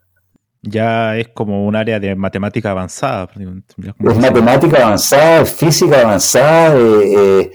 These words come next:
Speaker 2: y, y los transistores, obviamente, que, bueno, yo, yo, si, si, si pongo la re-, el ca-, el cable demasiado largo, hay mucha impedancia, no puede andar tan rápido la cosa, y no puedo colocar una resistencia, tengo que colocar, no sé, un condensador.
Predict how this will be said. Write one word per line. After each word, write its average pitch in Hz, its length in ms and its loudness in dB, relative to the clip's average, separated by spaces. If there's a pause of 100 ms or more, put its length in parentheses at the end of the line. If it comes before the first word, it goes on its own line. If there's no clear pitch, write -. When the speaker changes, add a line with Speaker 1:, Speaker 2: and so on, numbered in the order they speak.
(380)
Speaker 2:
y, 87 580 -2 (400)
y - 100 -4
los 101 160 0
transistores, 135 720 2
obviamente, 156 460 2
que, 110 300 2
bueno, 110 360 0
yo, 117 280 0
yo, 107 440 2 (400)
si, - 320 -6
si, 95 280 -4
si 98 140 -6
pongo 120 280 0
la 117 100 2
re-, 104 160 2
el 98 140 -4
ca-, 123 140 0
el 123 100 -4
cable 120 320 2
demasiado 110 420 2
largo, 131 320 2
hay 127 80 2
mucha 123 240 -2
impedancia, 127 560 2
no 113 140 0
puede 123 140 4
andar 120 240 2
tan 110 180 0
rápido 143 400 2
la 113 180 2
cosa, 151 480 2
y 131 60 2
no 110 160 0
puedo 123 180 4
colocar 117 340 2
una 117 200 2
resistencia, 135 640 0
tengo 117 200 2
que 107 120 2
colocar, 113 320 2
no 107 100 0
sé, - 160 -4
un 120 120 0
condensador. 113 720 0